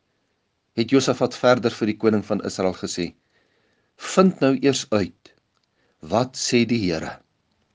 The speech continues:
Die koning van Israel het toe vierhonderd profete bymekaar geroep en vir hulle gevra, "Moet ons teen Ramot in Gilead gaan veg, of moet ek dit laat staan?" Hulle antwoord was,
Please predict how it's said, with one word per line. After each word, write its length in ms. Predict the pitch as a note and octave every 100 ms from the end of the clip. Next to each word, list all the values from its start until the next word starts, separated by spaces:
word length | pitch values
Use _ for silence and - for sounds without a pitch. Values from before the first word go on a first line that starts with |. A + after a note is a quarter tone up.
| _ _ _ _ _ _ _ _ -
Die 40 | -
koning 280 | D3+ D3+ B2+
van 160 | C3
Israel 380 | C#3+ C3 B2+ A#2+
het 160 | G#2 G#2+
toe 80 |
vierhonderd 560 | G2+ C3 B2 A2 A2+ G#2
profete 440 | F2+ - D#3+ D#3+
bymekaar 580 | G#2 G2 F#2+ - A2+ A2
geroep 360 | - F#2+ A2+ A2+
en 120 | F#2+
vir 140 | G2
hulle 180 | F#2 F#2
gevra, 460 | - - - F#2+ - _ _ _ _ _ _ _ _
"Moet 140 | G2+ G2
ons 180 | C3+ -
teen 220 | C#3+ C3
Ramot 400 | A#2 B2+ C#3 C3
in 100 | A2
Gilead 440 | - C3+ B2 A#2+
gaan 180 | - F#2
veg, 400 | - D#3 - - _ _ _ _ _ _ _
of 260 | C3+ B2+ G#2
moet 200 | A2 A#2+
ek 120 | -
dit 180 | G#2+ A2+
laat 180 | G#2+
staan?" 440 | - - F3+ F#2 - _ _ _ _ _ _ _ _ _ _ _
Hulle 240 | F2+ G2+
antwoord 480 | C#3 F3 C#3+ B2 F2
was, 360 | F#2+ F2+ -